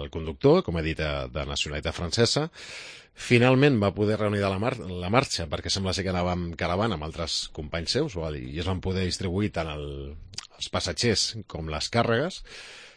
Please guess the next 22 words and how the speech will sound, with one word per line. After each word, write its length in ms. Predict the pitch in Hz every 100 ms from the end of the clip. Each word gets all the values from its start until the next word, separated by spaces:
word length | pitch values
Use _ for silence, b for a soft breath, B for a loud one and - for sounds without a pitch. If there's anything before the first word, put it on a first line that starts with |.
| B _
Quan 180 | 98 92
ja 120 | 95 107
tot 140 | 101
era 460 | 101 98 95 92 90
normal, 460 | 95 92 110 101 82 80 - _ - - -
li 80 | 90
van 140 | 82 82
posar 220 | 90 87
les 80 | 90
denúncies, 460 | 107 139 - 165 95
va 80 |
poder 240 | 82 85 82
seguir 300 | 87 82 80
el 60 | 80
seu 140 | 87
camí, 300 | 87 85 95 104
però, 140 | 85
francament, 600 | - 73 73 73 71 - 73
pel 160 | 82 76
que 80 | 80
em 80 |
deien 100 | 85